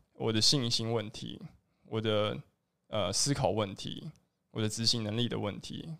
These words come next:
各种方面全部都一次、呃，排山倒海的来。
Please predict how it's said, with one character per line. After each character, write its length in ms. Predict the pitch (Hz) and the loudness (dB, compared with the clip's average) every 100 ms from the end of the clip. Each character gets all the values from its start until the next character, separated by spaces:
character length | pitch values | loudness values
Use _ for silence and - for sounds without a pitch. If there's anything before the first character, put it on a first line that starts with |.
| _ | _
各 180 | - 143 | 2 4
种 180 | 107 98 | 4 0
方 200 | 117 107 | 0 0
面 220 | 113 107 - | -2 -6 -6
全 220 | - 120 | -4 0
部 80 | 123 | 4
都 220 | 139 143 - _ _ _ | 6 4 2 _ _ _
一 160 | 127 127 | -6 2
次、 640 | - - 151 127 113 107 - _ _ _ _ _ - | 4 6 6 6 4 0 -8 _ _ _ _ _ -12
呃， 100 | - - - | -10 -10 -2
排 200 | 113 110 | 2 4
山 240 | 135 135 | 4 8
倒 160 | 120 117 | 8 8
海 140 | 101 | 6
的 120 | 95 | 0
来。 300 | 85 - 160 | -2 -4 -4